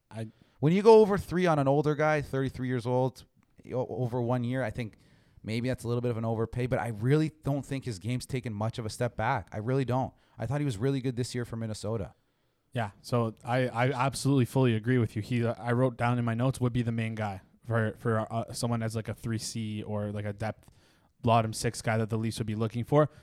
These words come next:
Speaker 1: Solid play driving numbers on both ends of the ice, and he can play P K and he can play P P. So he does, he literally does everything. The only issue with him, like you said, thirty-three years old, and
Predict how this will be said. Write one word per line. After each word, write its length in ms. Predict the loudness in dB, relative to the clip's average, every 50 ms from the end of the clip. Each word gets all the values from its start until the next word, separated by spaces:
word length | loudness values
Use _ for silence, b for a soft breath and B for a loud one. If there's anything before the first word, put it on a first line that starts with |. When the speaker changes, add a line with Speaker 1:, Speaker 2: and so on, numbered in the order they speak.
| b b
Speaker 1:
Solid 340 | b 2 4 6 6 4 4
play 140 | 4 4 4
driving 300 | 4 4 2 2 0 0
numbers 240 | 0 0 2 2 2
on 160 | 0 0 -2 0 4
both 260 | 6 6 6 6 4
ends 180 | 0 -2 -2
of 80 | -2 -2
the 160 | -2 -2 0
ice, 240 | 0 0 0 0 -4 -8 _ -10
and 420 | -6 -4 -2 0 0 0 -2 -4 -6
he 100 | -6 -4
can 120 | -4 -4
play 240 | 0 0 0 0 -2
P 200 | -4 -6 -8 -8
K 280 | -8 -6 -4 -4 -4 -4 -4
and 160 | -6 -6 -6
he 40 | -6
can 140 | -8 -12 -14 _ -8
play 140 | -6 -6 -6
P 160 | -4 -6 -6
P. 240 | -6 -6 -8 -10 -10 _ _ _ _ _ _ _
So 80 | -2
he 60 | 2 4
does, 140 | 4 6
he 180 | 6 4 4 4
literally 240 | 6 6 6 6 6
does 200 | 6 6 6 6
everything. 460 | 4 4 4 2 2 0 -4 -8 -8 b b b b b b
The 80 | 6 6
only 180 | 8 8 6
issue 180 | 6 6 6 4
with 80 | 6
him, 240 | 6 4 4 4 2
like 180 | 2 0 0 0
you 80 | 0
said, 260 | -2 0 -2 -2 -4 -4 _ 6
thirty-three 400 | 6 8 8 6 2 0 0 2
years 240 | 2 2 2 4
old, 340 | 4 4 6 6 4 2 -2 -14 b b b b b b b b b b -4
and 560 | -2 -2 0 0 0 0 0 0 -2 -4 -6